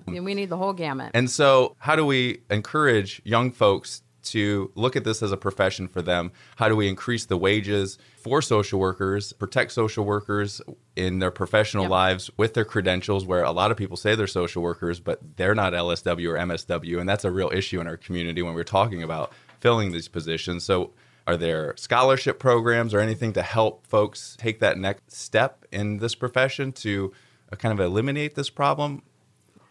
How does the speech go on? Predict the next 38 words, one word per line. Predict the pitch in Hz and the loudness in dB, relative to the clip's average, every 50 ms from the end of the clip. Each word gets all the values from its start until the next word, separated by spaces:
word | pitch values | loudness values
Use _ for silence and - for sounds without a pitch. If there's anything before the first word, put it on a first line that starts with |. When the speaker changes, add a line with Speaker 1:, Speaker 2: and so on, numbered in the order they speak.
| _ _ _ _ - - _ - - - - - | _ _ _ _ -20 -20 _ -20 -20 -20 -16 -10
Speaker 1:
Ooh, | 269 277 285 285 254 226 208 - - - - - | -6 -4 0 0 0 0 0 -4 -8 -12 0 4
that's | - 220 185 185 214 240 240 - | 4 4 6 6 2 2 2 0
a | 240 202 | -2 -2
loaded | 196 185 185 190 196 185 180 | -2 -2 -2 -2 -4 -6 -4
question. | - 202 185 180 - - - 175 156 147 160 180 196 - - _ _ _ _ _ | 0 0 0 2 0 -4 -10 -10 -8 -8 -8 -8 -10 -12 -14 _ _ _ _ _
I | - - 208 202 | -6 -4 -4 -4
do | 185 208 240 262 277 | -2 -2 -4 -4 -4
think | 269 - 240 208 185 185 190 - | -2 0 0 0 0 0 -4 -2
that | - 170 165 160 156 151 151 - - - | 0 2 2 4 4 2 0 -4 -4 -4
our | - 170 170 175 | -2 -2 -2 -2
local | 165 160 160 165 165 165 - 180 175 170 170 170 165 165 - - _ _ | -4 -4 -4 -4 -4 -4 -4 -2 -2 0 0 0 -2 -4 -6 -8 _ _
Ohio | - 175 190 180 165 165 165 165 165 170 180 _ | -10 -6 -4 -4 -4 -2 -4 -6 -8 -8 -14 _
Means | - 175 165 170 175 175 170 165 | -14 -10 -8 -6 -6 -6 -8 -10
Jobs | - - 160 156 151 156 160 170 175 180 - - - - - _ _ _ _ _ | -8 -6 -4 -2 0 0 -2 -2 -4 -8 -12 -12 -12 -12 -14 _ _ _ _ _
in | - 180 185 | -8 -4 -4
our | 165 151 156 | -2 -4 -4
counties | - - 180 170 170 175 175 165 170 | -8 -8 -6 -6 -4 -4 -6 -8 -8
are | 165 | -10
doing | 160 160 160 160 156 | -8 -8 -8 -8 -8
a | 151 | -8
good | 151 165 160 160 | -8 -8 -8 -8
job | - 170 160 156 156 160 | -8 -8 -8 -8 -8 -10
trying | - 175 156 156 160 | -12 -12 -12 -10 -10
to | 151 | -10
get | - 160 160 | -10 -10 -10
into | 160 160 160 156 | -10 -10 -10 -10
the | 156 156 | -12 -12
high | 151 170 160 | -10 -10 -10
schools | 160 160 - - 170 165 160 160 160 165 | -10 -10 -12 -10 -8 -8 -6 -6 -8 -8
and | 165 160 156 | -10 -10 -8
do | 156 151 - | -8 -10 -8
early | - 147 156 160 160 | -8 -8 -6 -6 -6
intervention | 156 151 151 151 147 156 156 160 160 - 160 156 156 | -6 -8 -10 -10 -10 -10 -10 -10 -10 -10 -10 -10 -10
and | 151 151 | -10 -10
encourage | 147 151 - - 156 156 156 156 160 - - _ _ _ _ _ _ | -12 -12 -10 -10 -8 -8 -8 -8 -10 -16 -20 _ _ _ _ _ _
career | - - 185 180 170 165 165 | -16 -10 -6 -4 -4 -4 -4
choices | 165 - 175 156 151 156 - - 156 151 156 151 160 | -6 -8 -8 -6 -6 -8 -8 -8 -8 -8 -8 -8 -10
and | 156 147 147 147 147 | -10 -10 -10 -12 -14